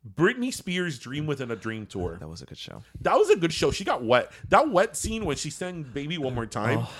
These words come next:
Speaker 1: that was incredible.
Speaker 2: Moisture has never looked so good.
Speaker 1: Yeah. You know, it was also really good that I went to. I went to see Eminem. Um,
Speaker 2: Oh,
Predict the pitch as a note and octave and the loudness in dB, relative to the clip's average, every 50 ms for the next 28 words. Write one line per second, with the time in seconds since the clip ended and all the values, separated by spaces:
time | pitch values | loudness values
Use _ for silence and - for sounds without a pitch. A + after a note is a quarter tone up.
0 | - - _ A2 G#2 - D#3+ G#3 C4 C#4+ D#4+ D#4 D4+ B3 D#3 - - _ C3+ B2+ | -18 -18 _ 0 2 4 4 4 4 0 -2 -2 -2 -4 -6 -8 -12 _ -10 -10
1 | A#2+ A2 G2 - - - A#2 B2 A#2+ G#2+ F2 E2 E2 E2 F2 G#2 _ _ _ _ | -10 -10 -14 -16 -8 2 6 6 6 6 4 -2 -4 -6 -8 -14 _ _ _ _
2 | _ _ _ _ _ - C#3+ B2 C3 C#3+ - - - E3 D3+ C3+ A2+ A2 G2+ G#2+ | _ _ _ _ _ -4 0 2 2 2 0 0 0 0 0 0 0 -2 -4 -2
3 | G#2+ G#2 G2 - - G2 F2 E2 E2 F2 G#2 G#2+ G#2 G#2 G2+ G#2 A2 A2 _ _ | -4 -4 -6 -6 -8 -8 -6 -6 -4 0 2 4 4 4 4 0 -4 -8 _ _
4 | _ _ _ _ _ - - _ D3 F3+ A3 B3+ B3 A3+ G3 G3 F#3 - G#3 G3+ | _ _ _ _ _ -20 -18 _ -2 0 2 4 4 6 6 4 4 4 2 0
5 | F3 F3+ F#3 F3+ E3+ F#3 F3+ E3+ E3 D#3+ E3 E3+ D#3+ E3+ C#3 C3+ C#3 - - - | 0 0 0 2 2 4 4 4 4 4 2 2 2 0 0 0 -2 -8 -10 -8
6 | D3+ C#3 B2 A#2+ G#2+ F#2+ F#2 G#2+ A#2+ D3 E3 E3 _ _ _ _ _ _ _ _ | -8 -8 -6 -6 -6 -6 -6 -6 -8 -8 -12 -14 _ _ _ _ _ _ _ _
7 | _ G#2 G#2+ G#2 G2+ G2 G2 | _ -6 -4 -2 -2 -2 -4